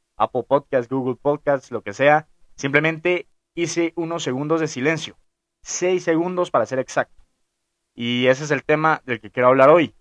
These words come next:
del silencio. A ver, ¿qué es el silencio? A mí me encanta la definición de, de un profesor que se llama José Luis Ramírez, que da durante una ponencia ante el Seminario de Antropología de la Conducta, un tema así, un, un seminario bastante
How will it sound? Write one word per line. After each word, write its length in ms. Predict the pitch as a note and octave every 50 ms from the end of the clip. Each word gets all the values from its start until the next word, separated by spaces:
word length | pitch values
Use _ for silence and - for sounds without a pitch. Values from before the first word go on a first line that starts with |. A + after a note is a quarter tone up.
| _ -
del 180 | - A#2 A2+
silencio. 480 | A2 - A#2+ A#2+ C3+ D3 C#3 - - - _ _ _ _ _ _ _ _ _ _ _ _ _ _
A 100 | - A#2
ver, 240 | C#3 D#3+ - - - _ _ _ _ _
¿qué 100 | - F#3+
es 100 | - -
el 80 | G#3+ F3+
silencio? 480 | D#3+ D#3 C#3+ E3+ F3 D#3+ - - - _ _ _
A 60 | B2+
mí 120 | C3 C#3 D3+
me 80 | D#3+
encanta 440 | D#3+ D3+ E3 E3+ E3+ - F3+ F3+ F3
la 100 | D3+ D3+
definición 680 | C#3+ C#3 C3 B2 A#2 A2 G#2+ - C#3+ C#3+ E3 F3+ F3 - _ _ _ _ _ _ _ -
de, 460 | - A#2+ A#2 A#2 A#2 A2+ A2+ G2+ -
de 80 | - A#2
un 100 | B2 B2+
profesor 520 | D#3 D#3+ D#3 C3 A2 - D#3 D3 C#3 B2
que 100 | - G#2+
se 60 | G2+
llama 220 | A2 A2+ A#2+ C3 C3
José 280 | B2+ C#3+ C3 - A#2
Luis 180 | G#2+ A2+ C3 C#3+
Ramírez, 500 | D3+ C3 C3 D3 D#3+ D3 A2+ - - - _ _ _ _ _ _ _ -
que 120 | B2+ B2
da 140 | B2 C3 C#3+
durante 580 | D#3 E3 D#3+ D3+ C#3+ - A#2 A2+ A2+ A2 G#2 -
una 200 | C3 C#3 D3 D3+
ponencia 380 | - B2 A#2 B2 C#3+ D3 - D3+
ante 140 | D3+ - C#3
el 60 | B2+
Seminario 400 | B2 A#2 A2 A2 A2+ A#2 B2+ C#3
de 80 | C3+ C3+
Antropología 600 | C3 B2 - A#2 - - G2+ F#2+ F#2+ - C#3 C#3
de 40 | C#3
la 100 | C3+ B2
Conducta, 540 | - A2 G2+ A2 D3+ E3 D#3 - F2+ - _ _ _ -
un 100 | A2 A2
tema 220 | - B2 B2 A#2+
así, 460 | A2+ - B2+ B2+ B2+ B2 A2 F#2+ - _
un, 100 | G#2+ G#2+ -
un 80 | B2+
seminario 420 | C3 C#3+ B2 G#2 G2+ G#2+ A#2 C3 A#2+
bastante 680 | A2 G2+ - - A2+ A#2+ - - C3+ B2 G#2 F#2